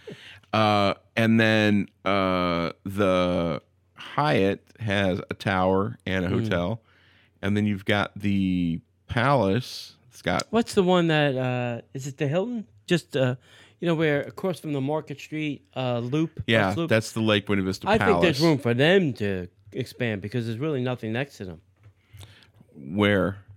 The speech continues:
Speaker 1: To the left.
Speaker 2: No.
Speaker 1: Towards Reedy Creek, uh,
Speaker 2: No.
Speaker 1: Fire Department.
Speaker 2: That's their parking lot. That's it.
Speaker 1: Well, you could build a garage and put a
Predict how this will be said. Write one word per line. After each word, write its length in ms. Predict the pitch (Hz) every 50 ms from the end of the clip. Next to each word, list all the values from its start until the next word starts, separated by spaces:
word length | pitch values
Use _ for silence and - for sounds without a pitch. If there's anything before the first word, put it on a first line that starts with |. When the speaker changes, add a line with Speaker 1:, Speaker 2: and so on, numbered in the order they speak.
| - _ _ _ _ - _ _ _ _ _ _ _ _ _ _ _ _ _ _ _ _ _ _ -
Speaker 1:
To 120 | - 127
the 80 | 113 113
left. 400 | 123 165 233 202 - - - - _ _ _ _ -
Speaker 2:
No. 320 | 92 95 92 90 85 87 - _ _ _ -
Speaker 1:
Towards 260 | - 170 160 139 123
Reedy 300 | 135 160 165 156 156 139
Creek, 360 | - - 160 160 139 - -
uh, 60 | 143 135
Speaker 2:
No. 160 | 202 - 104
Speaker 1:
Fire 140 | - 190 208
Department. 380 | 175 - - 120 104 92 87 -
Speaker 2:
That's 240 | 92 98 - -
their 160 | - 104 92 -
parking 480 | - - 113 117 117 - 87 80 80 78
lot. 220 | 69 65 - - - - - - _ - - -
That's 160 | - - -
it. 260 | 101 107 98 - - - -
Speaker 1:
Well, 220 | 196 160 139 113 - _ _ _ - - _ - - - -
you 100 | 151 156
could 140 | - 156 135
build 200 | 139 165 156 139
a 40 | 135
garage 400 | - 135 131 135 143 160 175 -
and 80 | 160
put 160 | 120 139 165
a 60 | 156